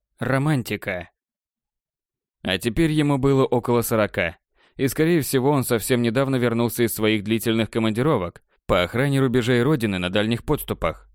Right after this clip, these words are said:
потому что на кирпичной стене огроменными красными трафаретными буквами –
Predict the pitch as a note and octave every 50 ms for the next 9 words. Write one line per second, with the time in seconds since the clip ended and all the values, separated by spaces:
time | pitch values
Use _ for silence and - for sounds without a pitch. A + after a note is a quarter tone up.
0 | _ _ _ - C3 A#2+ D3+ C#3+ D3 C#3 - - C3 B2+ A#2+ - C3 A2+ - -
1 | B2+ A2+ - - A2+ G#2 - - A#2 B2+ D3 C#3+ A2 F#2+ F2 F#2 F2+ F2+ F#2+ G#2
2 | A2 A2+ A2 G#2+ G#2+ G2 - A2 G#2+ G2+ - G#2 G2+ G2+ G2 - - G2+ - A2
3 | G#2+ A2+ A2 - A2 G#2+ A2 A2 A#2 D#3 C#3+ - - G2+ F2+ E2+ E2 E2+